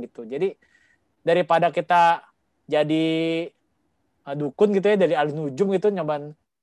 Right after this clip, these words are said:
ibaratnya cuman theater of mind kita tuh negatif semua, ya mendingan lempar aja udah langsung.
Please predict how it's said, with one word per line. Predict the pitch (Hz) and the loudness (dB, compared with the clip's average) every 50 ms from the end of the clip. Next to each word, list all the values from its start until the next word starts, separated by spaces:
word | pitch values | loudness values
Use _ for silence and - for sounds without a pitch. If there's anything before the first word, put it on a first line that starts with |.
| _ _ - | _ _ -10
ibaratnya | 139 139 147 143 - 175 170 160 | -4 -4 -4 -2 0 -2 -2 -2
cuman | - 180 170 170 165 170 175 160 - _ _ | -2 -2 -2 -2 -4 -4 -10 -14 -20 _ _
theater | 185 180 180 - 196 | 0 0 2 2 0
of | 185 165 - | 0 0 0
mind | - 185 175 | -2 -4 -2
kita | 170 185 180 185 180 | -2 -2 0 0 0
tuh | - 190 185 185 190 | 0 0 0 0 0
negatif | 185 180 175 160 175 170 - 175 | -2 -4 0 0 0 0 0 -4
semua, | - 180 165 151 165 202 262 254 | -4 -6 -6 -4 -4 -2 -2 -2
ya | 208 175 | -2 -4
mendingan | 151 151 202 247 | -4 -4 -4 -2
lempar | 226 175 139 - 139 139 | -4 -4 -4 -4 -2 0
aja | 151 190 240 269 | 0 4 4 4
udah | 262 233 247 | 6 6 6
langsung. | 233 220 214 208 - 214 208 208 202 | 4 4 2 2 -2 -4 -4 -4 -6